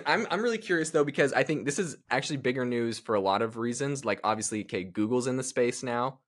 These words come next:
Uh, Microsoft and Open A I in, are in the space. We got Anthropic and Claude, which are, like, some indie projects, which are, uh, kinda cool. But to be fair, um, Anthropic is, does have, like, a two or three, no, I think it's a three hundred million dollar investment from Google. So,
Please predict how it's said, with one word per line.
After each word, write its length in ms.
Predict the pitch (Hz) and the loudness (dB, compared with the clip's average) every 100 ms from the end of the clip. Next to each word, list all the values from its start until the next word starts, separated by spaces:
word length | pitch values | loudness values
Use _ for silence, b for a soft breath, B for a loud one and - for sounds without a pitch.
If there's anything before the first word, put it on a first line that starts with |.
| _ _ | _ _
Uh, 100 | - 98 | -6 -2
Microsoft 640 | 98 98 107 107 101 98 | -2 -4 -2 0 2 0
and 100 | 95 | -4
Open 180 | 92 98 | -4 -4
A 100 | 95 | -4
I 140 | 95 | -2
in, 160 | 98 98 | -4 -6
are 120 | 98 98 | -6 -4
in 100 | 98 | -4
the 60 | |
space. 540 | - - 101 101 - - | -6 -2 0 0 -4 -6
We 100 | 107 | -2
got 180 | 110 107 | 0 0
Anthropic 460 | 110 139 151 131 | 0 2 2 0
and 100 | 117 | -6
Claude, 280 | - 117 107 | 0 2 2
which 160 | 101 104 | 0 -2
are, 60 | |
like, 140 | 98 80 | -4 -2
some 180 | 98 - | -6 -6
indie 280 | 104 101 98 | -6 -6 -6
projects, 520 | - 95 92 95 - | -2 0 0 -4 -6
which 140 | 98 | -8
are, 180 | 101 90 _ _ - - | -8 -8 _ _ -16 -6
uh, 160 | 98 90 | -4 -2
kinda 240 | 107 98 | -4 -6
cool. 340 | - 110 92 - | -2 0 0 0
But 260 | 123 - - | 0 0 -4
to 60 | |
be 120 | - 101 | -12 -8
fair, 480 | - 101 107 120 - _ _ _ | 0 2 2 0 -6 _ _ _
um, 260 | 104 98 98 | -4 -4 -4
Anthropic 760 | - 98 - 127 127 127 113 - - | -6 -8 -6 -2 0 2 0 -2 -6
is, 600 | 110 107 101 98 92 98 | -2 0 2 0 -4 -6
does 260 | - 113 | -2 -2
have, 140 | 110 104 | -2 -4
like, 140 | 98 | -4
a 40 | - | -6
two 340 | - - 101 | -10 -6 -4
or 60 | 95 | -4
three, 340 | - - 104 101 | -6 -6 -8 -4
no, 80 | 98 | -6
I 40 | |
think 140 | 104 | -4
it's 100 | 95 | -6
a 40 | 98 | -8
three 220 | - 107 | -4 -4
hundred 200 | 107 101 | -2 -4
million 220 | 95 95 90 | -6 -4 -2
dollar 200 | 90 87 | -2 -2
investment 400 | 90 90 98 - | -4 -4 -6 -10
from 140 | 98 | -10
Google. 280 | 101 92 87 | -6 -4 -4
So, 300 | - 107 95 | 0 0 0